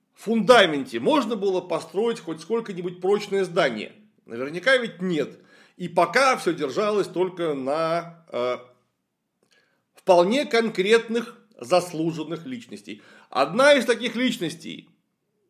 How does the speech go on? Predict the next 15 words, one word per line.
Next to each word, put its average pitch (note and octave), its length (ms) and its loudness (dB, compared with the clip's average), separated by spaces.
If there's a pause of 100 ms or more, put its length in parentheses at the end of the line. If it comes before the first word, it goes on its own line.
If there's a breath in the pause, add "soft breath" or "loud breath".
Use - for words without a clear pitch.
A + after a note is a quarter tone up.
(120)
которая E3+ 400 2
является, E3 880 0 (680)
э, A#2+ 540 0
деятелем E3+ 640 0 (440)
не D#3+ 200 -10
просто A3 340 4
римской G3 440 0
истории, C#3 400 -4
а A#2+ 160 0 (300)
без F3 540 2 (220)
преувеличения D#3 720 0
мировой C#3 600 2
истории, D#3+ 480 0 (340 loud breath)
прямо E3+ 320 6
сейчас G3+ 500 -2